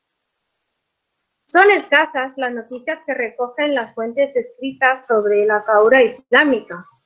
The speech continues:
Después del Emirato, relatan el desembarco de los vikingos en el año ochocientos cuarenta y cuatro, saqueando el asentamiento y asesinando a la población.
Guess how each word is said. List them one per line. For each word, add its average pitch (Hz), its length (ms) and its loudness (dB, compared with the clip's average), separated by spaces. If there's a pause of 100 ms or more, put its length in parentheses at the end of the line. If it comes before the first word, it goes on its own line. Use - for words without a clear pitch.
(220)
Después 233 340 0
del 240 180 2
Emirato, 269 760 2
relatan 233 500 -2
el 254 120 -2
desembarco 233 640 0
de 269 80 4
los 254 200 2
vikingos 277 680 -2
en 233 120 -2
el 226 100 -2
año 254 440 0 (460)
ochocientos 277 800 0
cuarenta 233 360 -4
y 262 80 -10
cuatro, 247 520 -2 (340)
saqueando 262 500 2
el 277 60 4
asentamiento 247 960 -2
y 233 80 -2
asesinando 214 640 -8
a 269 60 2
la 254 140 2
población. 190 640 -12